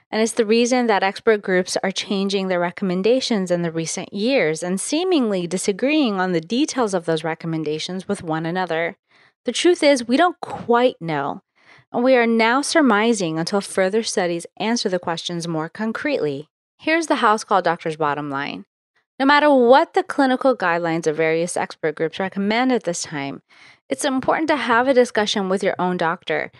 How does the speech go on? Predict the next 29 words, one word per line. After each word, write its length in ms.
and 100
consider 480
your 320
own 280
risk 340
factors, 500
including 480
your 160
age, 400
family 320
history, 640
any 200
known 260
positive 640
breast 240
cancer 320
genes 320
in 100
your 100
family, 720
your 220
estrogen 500
exposure, 800
history 500
of 100
radiation 680
to 400
your 240
chest, 520